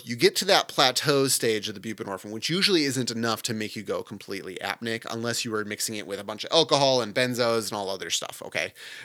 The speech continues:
But generally speaking, just that isn't gonna make you apneic enough to, to overdose and die. And then it binds on, it just holds on to those receptors. So it protects you from overdose. So if you use fentanyl or you use heroin while you have this in your system,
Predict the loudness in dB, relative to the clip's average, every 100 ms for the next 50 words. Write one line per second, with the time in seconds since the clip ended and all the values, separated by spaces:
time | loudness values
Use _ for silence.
0 | -6 0 4 4 4 2 0 -4 2 4
1 | 4 2 2 2 4 0 -6 -16 -16 -8
2 | -6 -4 -4 -6 -8 -6 -4 -4 -6 -14
3 | -12 -10 -10 -8 -8 -8 -10 -14 _ -20
4 | -16 -12 -10 -10 -8 -6 -2 0 0 0
5 | -4 -4 -2 0 -2 -8 -18 -20 -16 -16
6 | -8 0 4 4 2 2 4 4 4 2
7 | 0 -2 -4 0 2 6 6 4 2 0
8 | 0 2 2 0 -8 -8 -10 -14 -18 -14
9 | -2 -2 0 0 2 2 0 4 4 6
10 | 4 4 2 2 0 -2 -6 -6 -2 2
11 | 2 2 -2 -4 -4 -4 0 0 0 -2
12 | -2 -2 -4 2 4 4 2 0 -2 -2
13 | -4 -4 -4 0 0 2 0 -2 -8 -14